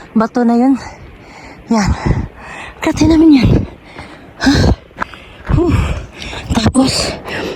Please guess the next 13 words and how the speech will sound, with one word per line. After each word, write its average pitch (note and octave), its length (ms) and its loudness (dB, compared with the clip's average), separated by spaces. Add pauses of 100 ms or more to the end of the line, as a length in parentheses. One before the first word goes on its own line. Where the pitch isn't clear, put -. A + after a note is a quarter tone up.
(120)
ito A#3 240 4
din A#3 240 6
yung A3+ 80 6
daanan G#3+ 400 6
namin, G#3+ 240 6
guys. G3 480 4 (560)
Mamaya A3+ 480 6
pabalik. F#3+ 480 4 (1400)
Kaya, A3+ 400 0 (960)
ah, C4 240 0 (1900)
grabe. F#3 400 2 (2250)
Sobrang G3 560 2 (2000)
nakakapagod. A#3 1080 2